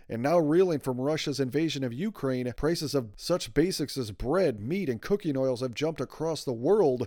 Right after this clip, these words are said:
changing the way people eat, reported Bloomberg.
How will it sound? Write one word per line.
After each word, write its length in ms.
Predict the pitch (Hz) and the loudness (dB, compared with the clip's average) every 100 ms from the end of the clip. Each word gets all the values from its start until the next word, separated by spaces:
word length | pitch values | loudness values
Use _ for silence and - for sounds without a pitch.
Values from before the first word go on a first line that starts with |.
| - | -6
changing 340 | - 170 135 135 | -2 -2 0 0
the 80 | |
way 200 | 127 160 | 2 0
people 440 | 147 - 170 131 123 | 0 -4 -4 -4 -4
eat, 340 | 190 190 - - - | -4 -6 -6 -12 -8
reported 480 | 120 - 139 131 110 | -8 0 2 2 0
Bloomberg. 540 | 139 180 123 110 - | -2 0 -2 -4 -6